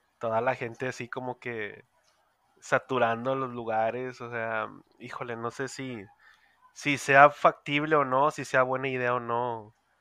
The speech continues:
este tema de los cierres, pero bueno, bueno, al final de cuentas es lo que hay y, y, pues, tenemos que adaptarnos, pero sí no deja de, de ser como que un escenario medio, medio dantesco, medio raro, ¿no?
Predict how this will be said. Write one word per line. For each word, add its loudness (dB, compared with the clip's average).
este -8
tema 0
de 4
los -4
cierres, -2
pero -2
bueno, -4
bueno, 0
al -2
final 0
de 0
cuentas -8
es -10
lo -10
que -8
hay -4
y, -10
y, -10
pues, -4
tenemos -10
que -6
adaptarnos, -4
pero -6
sí -4
no 6
deja 4
de, -2
de -10
ser -6
como -4
que -4
un 2
escenario 0
medio, -2
medio -10
dantesco, -10
medio -8
raro, -6
¿no? -18